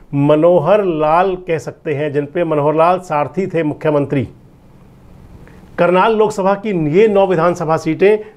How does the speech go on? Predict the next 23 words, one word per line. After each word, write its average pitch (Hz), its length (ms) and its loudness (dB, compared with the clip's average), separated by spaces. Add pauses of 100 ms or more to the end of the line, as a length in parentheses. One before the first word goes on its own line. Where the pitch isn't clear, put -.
जिनके 180 280 2
सारथी - 460 0
कह 202 180 2
सकते - 300 -6
हैं 165 120 0
मनोहर 160 300 0
लाल 127 180 2
को, 107 220 -12 (460)
जिनके 160 280 2
सारथी 156 560 -2
थे 233 240 2
मनोहर 175 340 0
लाल, 190 280 2 (300)
और 175 300 -2 (140)
नौ 156 280 2
की 196 180 -4
नौ 175 360 2
विधानसभा 160 560 -4
सीटें 156 440 -4
जीतने 151 340 0
में 180 160 2
कामयाब 160 380 4
हुए। 190 360 4